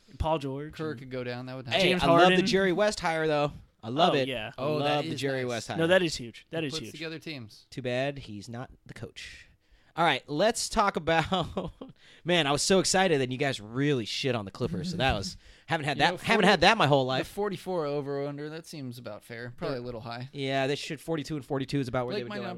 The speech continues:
Speaker 3: obviously.
Speaker 2: back till what, December?
Speaker 3: Yeah.
Speaker 2: Nah.
Speaker 3: They said he. They
Speaker 2: Sorry, you guys
Speaker 3: said
Speaker 2: have
Speaker 3: he
Speaker 2: Sam Dekker.
Speaker 3: might miss just a couple weeks. We'll see. All right.
Speaker 2: Ooh, one of the Plumlees you have.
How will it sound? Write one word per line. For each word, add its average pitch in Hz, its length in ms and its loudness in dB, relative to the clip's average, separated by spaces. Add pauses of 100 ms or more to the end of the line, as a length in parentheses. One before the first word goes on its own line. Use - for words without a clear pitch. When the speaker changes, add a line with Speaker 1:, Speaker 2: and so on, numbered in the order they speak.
Speaker 3:
obviously. 156 60 -14
Speaker 2:
back 170 180 -10
till 165 160 -12
what, 135 260 -14
December? 127 460 -16 (1400)
Speaker 3:
Yeah. 104 400 0 (280)
Speaker 2:
Nah. 85 60 -20 (720)
Speaker 3:
They 135 140 -2
said 233 180 2
he. 247 140 -2 (160)
They 196 160 2 (220)
Speaker 2:
Sorry, 165 180 -6
you 120 120 -2
guys - 0 -
Speaker 3:
said 151 180 -2
Speaker 2:
have - 80 -4
Speaker 3:
he 196 40 -6
Speaker 2:
Sam 139 220 -8
Dekker. 113 220 -12
Speaker 3:
might 180 440 -10
miss 165 280 -8
just - 240 -12
a - 20 -12
couple 120 320 -10
weeks. - 480 -16
We'll 110 120 -16
see. 67 200 -20 (1500)
All 147 80 -4
right. 123 220 -6 (1600)
Speaker 2:
Ooh, 359 140 -10
one 135 220 -6
of 147 60 -8
the 156 60 -8
Plumlees 240 640 -8
you 117 80 -12
have. - 360 -16